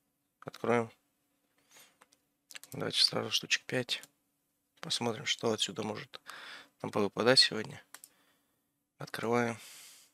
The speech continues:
Смотрим. Так,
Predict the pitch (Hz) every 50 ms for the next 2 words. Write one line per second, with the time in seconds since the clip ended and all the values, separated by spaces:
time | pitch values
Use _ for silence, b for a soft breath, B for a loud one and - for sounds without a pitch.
0 | B B _ _ _ _ _ _ _ _ _ _ _ _ _ _ _ _ _ _
1 | _ _ _ _ _ _ _ _ _ _ _ _ _ _ _ _ _ _ _ _
2 | _ _ _ _ _ _ _ _ - - _ _ _ _ _ _ _ _ _ _
3 | _ _ _ _ _ _ - - - - _ _ _ _ _ - - - - -
4 | - 113 107 101 - - - - _ _ _ _ _ _ _ _ _ _ B B
5 | B B B B B B B B B B _ _ _ _ _ _ _ _ _ _
6 | _ _ _ _ _ _ _ _ _ _ _ _ _ _ - - 113 95 - -
7 | - -